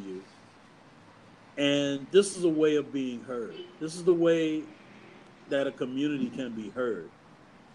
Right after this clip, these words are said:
Um, and Colin Kaepernick puts his knee down and says, "This is because I want to bring attention to police brutality towards black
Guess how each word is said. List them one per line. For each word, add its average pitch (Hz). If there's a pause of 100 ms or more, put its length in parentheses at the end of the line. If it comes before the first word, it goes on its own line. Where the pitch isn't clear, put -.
(520)
Um, 127 (1200)
and 123
Colin 185
Kaepernick 165 (580)
puts 165
his 143
knee 160
down 113
and 120
says, 127 (460)
"This 170
is 202
because 165 (320)
I 143
want 156
to 147
bring 147
attention 151
to 131
police 135
brutality 131 (720)
towards 135 (340)
black 127